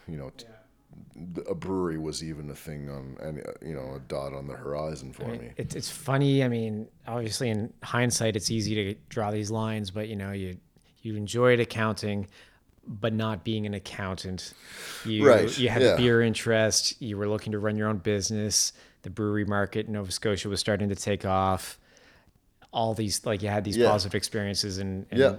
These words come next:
Speaker 2: like, visiting family in Europe, and you're like, "Yeah, yeah, brewery."
Speaker 1: Yeah.
Speaker 2: It all adds up.
Speaker 1: Yeah. No, it, it, it's, uh, it, I mean, really, the, the, the way I would describe, uh, my kind of, uh,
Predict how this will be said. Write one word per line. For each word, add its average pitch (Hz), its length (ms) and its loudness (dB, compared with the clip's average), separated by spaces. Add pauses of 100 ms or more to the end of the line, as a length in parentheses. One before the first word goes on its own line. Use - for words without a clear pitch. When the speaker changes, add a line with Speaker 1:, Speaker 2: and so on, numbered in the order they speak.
(140)
Speaker 2:
like, 95 200 -4
visiting 101 300 -4
family 98 340 -4
in 95 240 -6
Europe, 98 320 -2
and 87 220 -10 (560)
you're 98 80 -6
like, 123 100 -2
"Yeah, 220 220 2 (100)
yeah, 196 280 2 (100)
brewery." 156 460 2 (180)
Speaker 1:
Yeah. 107 220 2 (120)
Speaker 2:
It 139 60 4
all 147 160 12
adds 156 180 10
up. 170 300 4
Speaker 1:
Yeah. 123 200 4 (240)
No, 131 260 6
it, 127 200 12
it, 117 320 6
it's, 123 340 0
uh, 117 380 6
it, 107 300 2
I 117 40 2
mean, 120 200 2
really, 143 420 6
the, 110 340 4
the, 87 220 0
the 107 140 -2
way 127 320 8
I - 20 10
would 107 160 4
describe, 98 760 2 (200)
uh, 90 340 2
my 90 640 0 (960)
kind 85 220 -4
of, - 380 -8 (200)
uh, 65 500 -4